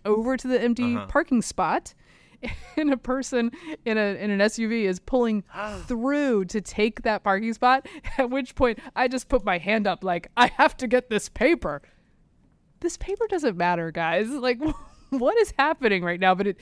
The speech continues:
Speaker 1: in my heart, I needed it.
Speaker 2: Well, what did the driver do?
Speaker 1: He was, he noticed that I was coming and he stopped. It was fine. It was <laughs>
Speaker 2: Good.
Speaker 1: But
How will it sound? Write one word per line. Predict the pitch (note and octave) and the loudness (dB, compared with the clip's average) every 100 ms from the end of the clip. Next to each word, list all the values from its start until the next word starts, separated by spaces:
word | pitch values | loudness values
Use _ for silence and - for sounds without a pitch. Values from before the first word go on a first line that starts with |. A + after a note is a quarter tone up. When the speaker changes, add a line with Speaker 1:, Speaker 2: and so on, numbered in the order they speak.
| - - - _ | -14 -18 -18 _
Speaker 1:
in | C4+ C#4 | 2 2
my | C4 | 2
heart, | A3 - A3+ G#3 | 0 2 2 2
I | F3+ | -2
needed | F3 F3+ F3+ F#3 E3 D#3 | -2 -2 0 0 -2 -6
it. | B2+ B2+ _ _ _ | -8 -14 _ _ _
Speaker 2:
Well, | E3+ F3 - _ _ _ _ _ _ - | 4 4 4 _ _ _ _ _ _ -2
what | C3 | -2
did | G#2 | 0
the | |
driver | F#2 A2 G2+ F#2+ | -4 -4 -4 -6
do? | G2 - _ _ _ _ | -12 -16 _ _ _ _
Speaker 1:
He | - A3+ A3+ | -8 -4 -2
was, | B3+ - | -4 -4
he | - B3 B3+ G3+ - | -2 0 0 -2 -2
noticed | G3+ G3 F#3 F3 | 2 4 2 0
that | - E3+ | 0 0
I | E3 | 0
was | E3 | -2
coming | - D#3+ D3+ D#3 | -4 -6 -6 -8
and | D3 | -6
he | F3 | -8
stopped. | E3+ D#3+ D3+ | -6 -4 -4
It | D3+ | -6
was | D3 | -6
fine. | E3+ E3+ E3+ | -4 -2 -2
It | |
was | F3 F3 E3+ - | -4 -6 -8 -2
<laughs> | B3+ - | -4 -2
Speaker 2:
Good. | G2 E2 - - - - - - | -6 -6 -10 -16 -14 -14 -14 -12
Speaker 1:
But | G4 E4+ | -8 -8